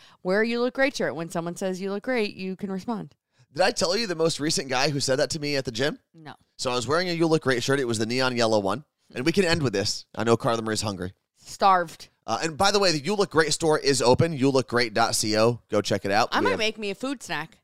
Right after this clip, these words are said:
Speaker 2: <laughs> Make yourself a food meal. I was at the gym,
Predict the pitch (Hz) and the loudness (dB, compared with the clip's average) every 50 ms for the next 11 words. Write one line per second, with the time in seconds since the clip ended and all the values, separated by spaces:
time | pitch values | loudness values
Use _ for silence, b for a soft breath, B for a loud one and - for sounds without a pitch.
0 | _ - - - - - - - - _ _ _ _ _ _ _ _ _ _ _ | _ -10 -8 -8 -8 -8 -12 -16 -20 _ _ _ _ _ _ _ _ _ _ _
1 | _ - 127 127 - 151 - 139 143 139 135 - - 143 131 131 139 127 110 92 | _ -16 -12 -10 -8 -4 -2 -2 -4 -4 -6 -10 -10 -10 -10 -8 -6 -6 -6 -6
2 | b b b b b b b b b _ - - 143 139 143 131 123 127 170 - | b b b b b b b b b _ -12 -8 -6 -4 -4 -2 0 0 2 2
3 | 214 214 151 156 127 123 139 143 | 2 2 2 2 2 0 -2 -6